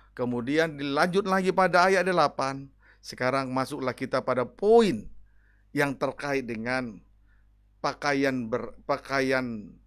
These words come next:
eh, beragi yang berjala-jala berbentuk mata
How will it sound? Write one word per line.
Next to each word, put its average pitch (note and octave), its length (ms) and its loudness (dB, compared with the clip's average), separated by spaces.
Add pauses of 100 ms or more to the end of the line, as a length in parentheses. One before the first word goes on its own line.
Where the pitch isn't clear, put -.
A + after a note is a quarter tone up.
(2250)
eh, G#2+ 720 -4 (480)
beragi C3 560 2 (1300)
yang D3 420 2
berjala-jala C3 1000 2
berbentuk C3+ 640 -2
mata E3+ 480 -2